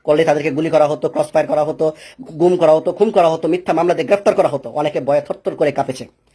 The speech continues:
তখন কিন্তু মানুষের প্রতিটা ব্যক্তি সোশ্যাল মিডিয়াতে কী ধরনের নিউজ আসতো, জাফর সরকার কী নিউজ দিত, ইলিয়াস কী দিত, পিনাকি কী দিত, কনক সারোয়ার কী মেসেজ দিত, কর্নেল শহীদ স্যার কী দিত, মেজর দেলোয়ার কী মেসেজ দিত, সেগুলো কিন্তু মানুষ, মানে, অবজার্ভ করেছে এবং দেখেছে।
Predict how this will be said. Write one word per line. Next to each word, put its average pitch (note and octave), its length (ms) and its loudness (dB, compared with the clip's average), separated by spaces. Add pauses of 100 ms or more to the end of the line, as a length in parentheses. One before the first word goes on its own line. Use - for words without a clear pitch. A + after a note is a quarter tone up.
(240)
তখন D#3+ 200 2
কিন্তু D#3+ 180 0
মানুষের D#3+ 260 2
প্রতিটা A3 340 2
ব্যক্তি F#3+ 260 0
সোশ্যাল F3 280 -2
মিডিয়াতে D#3+ 440 -2 (240)
কী G#3+ 120 -2
ধরনের F#3 240 2
নিউজ F3+ 260 2
আসতো, C#3+ 240 -2 (160)
জাফর D3 200 -4
সরকার D#3 280 -4
কী D3 160 -12
নিউজ D3+ 200 0
দিত, D3+ 240 0 (260)
ইলিয়াস D#3+ 320 2
কী D3 120 -8
দিত, D#3 280 -4 (340)
পিনাকি E3+ 340 0
কী D3 140 -6
দিত, D3+ 320 -2 (260)
কনক E3+ 200 0
সারোয়ার E3+ 320 2
কী E3 120 -10
মেসেজ D#3 260 -4
দিত, D#3+ 140 -8
কর্নেল D#3+ 340 -4
শহীদ E3+ 240 -2
স্যার E3 160 2
কী D#3 120 -6
দিত, D#3 180 -4
মেজর D#3 260 0
দেলোয়ার E3 320 2
কী F3+ 140 -4
মেসেজ E3 260 -4
দিত, D3+ 220 -6 (260)
সেগুলো F3 340 0
কিন্তু D3 160 -4
মানুষ, C#3 340 -2 (680)
মানে, C3 180 0
অবজার্ভ C#3 320 2
করেছে F#3 200 2
এবং C3+ 160 -2
দেখেছে। C3 380 -8